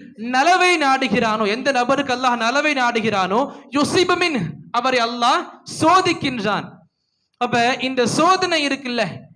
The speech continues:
இந்த சோதனையின் மு-, ந-, நிறைய எந்த விதமா இருக்கலாம். ஆரோக்கியம் போகலாம், நோய் வரலாம், வியாபாரத்தில் நஷ்டம் ஏற்படலாம், கடன் சுமை அதிகமாகலாம், நிம்மதி போகலாம், எது வேணா இருக்கலாம். இந்த சோதி-, சோதனை, இந்த கஷ்டங்கள், இன்னல்கள் இருக்குல்ல,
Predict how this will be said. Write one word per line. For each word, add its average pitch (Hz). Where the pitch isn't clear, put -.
இந்த 226
சோதனையின் 311
மு-, 262
ந-, 247
நிறைய 269
எந்த 320
விதமா 320
இருக்கலாம். 277
ஆரோக்கியம் 277
போகலாம், 254
நோய் 277
வரலாம், 262
வியாபாரத்தில் 277
நஷ்டம் 285
ஏற்படலாம், 262
கடன் 285
சுமை 285
அதிகமாகலாம், 269
நிம்மதி 302
போகலாம், 262
எது 370
வேணா 349
இருக்கலாம். 220
இந்த 254
சோதி-, 339
சோதனை, 311
இந்த 247
கஷ்டங்கள், 302
இன்னல்கள் 320
இருக்குல்ல, 254